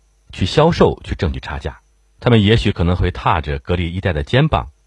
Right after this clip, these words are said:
在格力总部的帮助下，成功把线下店转型成为体验店。祝愿格力能够成功的借助直播做好这次新零售的转型，也祝福所有的格二代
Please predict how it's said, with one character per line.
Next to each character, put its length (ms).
在 160
格 180
力 140
总 240
部 120
的 120
帮 200
助 120
下， 260
成 200
功 160
把 160
线 220
下 140
店 220
转 160
型 140
成 140
为 140
体 220
验 160
店。 180
祝 140
愿 140
格 180
力 160
能 140
够 100
成 240
功 180
的 180
借 140
助 140
直 180
播 220
做 200
好 160
这 100
次 120
新 180
零 80
售 80
的 120
转 180
型， 220
也 120
祝 200
福 180
所 180
有 60
的 100
格 160
二 140
代 280